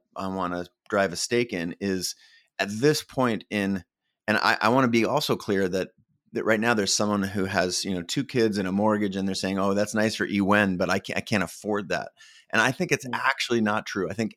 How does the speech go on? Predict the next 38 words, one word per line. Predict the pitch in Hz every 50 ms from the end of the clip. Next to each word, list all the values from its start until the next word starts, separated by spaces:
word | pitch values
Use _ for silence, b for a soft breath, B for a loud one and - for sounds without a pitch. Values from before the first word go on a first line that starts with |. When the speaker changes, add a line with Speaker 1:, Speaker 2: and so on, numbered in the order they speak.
| _ _
Speaker 1:
everyone | 104 117 127 135 131 127 131 131 123 117 110 113 113 113 107 98 104 113
should | 110 - - 90 92
listen | 107 104 - 98 92
to | 98 87
this | 87 92 87 -
advice | 90 82 78 85 85 87 104 110 - - -
if | 90 - 98
you're | 95 95
in | 90 90 95 92
a | 90 80
transition | - - - 101 95 92 85 95 - - 104 104
or | - 85
you're | 90 92
starting | 92 - 92 92 90 90 87
out. | 85 87 95 104 - b b b b b b b b
And | 92 104 107
that | 107 110 107
is, | 107 101 98 - - - _ _ _ _ _ _ _ _ _ _ _ _ _ _ _ _ _
you | 107 104 110 120 113
need | 110 110 113 117 120 123 117 -
to, | - 120 92 82
you | 101 110 120 117 -
owe | - 113 123 139
it | 135 - - -
to | - - 104
yourself | 101 95 - - - - 113 104 98 92 92 - -
to | - - - - -
F | 90 104 101 -
around | 104 101 101 98 98 98 101 95 -
until | - 95 95 - - 107 107 107
you | 107 104 104 90
find | - - - 104 107 110 107 104 101 - -
out | 87 92 107 107 - - -
things | - - 104 101 101 101 98 90 95
that | 92 92 87 -
truly | - - - - - 98 98 104 113 120 123 120 113 110 107 - -
interest | 95 95 - - 92 - - -
you. | 76 73 80 -